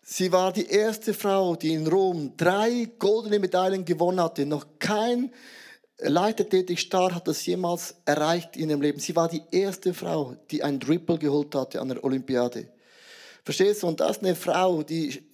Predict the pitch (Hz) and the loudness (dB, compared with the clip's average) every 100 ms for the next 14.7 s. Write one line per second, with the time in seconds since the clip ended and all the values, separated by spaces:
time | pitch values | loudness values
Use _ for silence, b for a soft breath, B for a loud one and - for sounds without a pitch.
0 | _ - - 180 180 - 175 170 220 208 | _ -6 0 0 0 -4 -2 -2 0 2
1 | 170 165 165 151 202 202 - 170 185 185 | 0 -2 -4 0 0 -2 0 2 2 0
2 | 180 170 151 143 139 196 220 202 196 202 | -6 -4 0 0 0 -2 -2 0 -2 -2
3 | 175 170 165 170 - 165 165 - B B | -2 0 0 -2 -4 -4 -6 -8 B B
4 | B - 165 170 - 160 160 165 175 - | B -4 -2 -2 -2 -4 0 0 0 -6
5 | B B - 175 - 175 165 - - 185 | B B -4 -2 0 2 2 0 0 0
6 | 190 180 196 196 160 156 156 180 190 185 | 0 0 0 0 0 0 2 2 2 2
7 | 160 165 135 127 120 - B B B - | 2 4 2 0 -6 -12 B B B 2
8 | 214 220 - 190 185 170 151 170 175 165 | 2 0 -2 0 2 0 2 2 2 0
9 | 160 151 156 156 165 196 - 190 170 156 | -2 -2 0 0 0 0 0 0 0 0
10 | 165 165 165 160 - - 151 165 143 151 | 0 0 -2 -8 0 2 4 2 -2 -2
11 | 143 151 151 - 151 143 - 139 135 B | 0 2 0 -2 -2 -2 -4 -4 -4 B
12 | B B - 147 143 170 185 - 165 156 | B B -4 -2 2 0 -2 -2 0 0
13 | - 143 - 127 - 139 147 131 - 120 | 0 -2 -2 -8 -4 -4 -4 -6 -6 -6
14 | - 131 165 180 208 - | -2 -2 0 -4 -6 -8